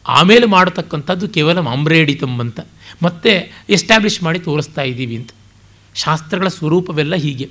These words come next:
ವ್ಯಾಕರಣಾದಿಗಳ ಬಗ್ಗೆ ಹೇಳ್ತಾ ಅಂತಾರೆ, ಪದ ಅಂದ್ರೇ ಪ್ರಕೃತಿ ಪ್ರತ್ಯಯ ಎರಡೂ ಸೇರಿ ಆಗಿದೆ. ಅದನ್ನು ಅನಲೈಸ್ ಮಾಡುವಾಗ ಪ್ರತ್ಯೇಕ ಮಾಡ್ತೀವಿ. ವಸ್ತುತಃ they are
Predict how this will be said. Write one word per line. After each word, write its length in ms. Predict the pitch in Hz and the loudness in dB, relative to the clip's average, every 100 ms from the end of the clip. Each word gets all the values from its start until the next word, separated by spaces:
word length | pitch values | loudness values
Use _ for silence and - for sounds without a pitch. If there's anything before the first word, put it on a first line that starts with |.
| - - - - | -14 -20 -18 -2
ವ್ಯಾಕರಣಾದಿಗಳ 680 | 147 156 202 196 180 156 156 | 0 2 0 -2 -2 -2 -4
ಬಗ್ಗೆ 300 | 139 131 143 | -6 -4 -4
ಹೇಳ್ತಾ 260 | 147 160 | -4 -4
ಅಂತಾರೆ, 500 | 143 143 165 127 - - - - - - | -4 -2 -2 -2 -6 -20 -20 -20 -20 -2
ಪದ 200 | 139 143 | 2 6
ಅಂದ್ರೇ 640 | 202 262 233 202 160 175 | 6 6 2 -2 0 -2
ಪ್ರಕೃತಿ 500 | 160 165 160 196 247 | -2 -2 0 -2 -4
ಪ್ರತ್ಯಯ 520 | 233 165 - 196 190 | -4 -6 -2 2 4
ಎರಡೂ 340 | 208 147 160 208 | 4 2 2 0
ಸೇರಿ 300 | - 160 185 | 0 -2 0
ಆಗಿದೆ. 340 | 127 131 127 - _ _ _ _ - - - | -4 -4 -8 -10 _ _ _ _ -20 -10 -2
ಅದನ್ನು 220 | 156 202 | 2 2
ಅನಲೈಸ್ 440 | 147 143 233 269 262 | 2 6 6 6 4
ಮಾಡುವಾಗ 400 | 247 240 240 254 | 4 4 4 2
ಪ್ರತ್ಯೇಕ 480 | 190 175 208 190 | -2 -2 0 0
ಮಾಡ್ತೀವಿ. 580 | 196 160 139 139 127 156 | 0 -2 -2 -4 -2 0
ವಸ್ತುತಃ 600 | 160 143 - 185 208 208 - - - 127 | 0 -6 -6 0 0 0 -10 -20 -12 0
they 100 | 156 | 4
are 280 | 190 214 | 4 2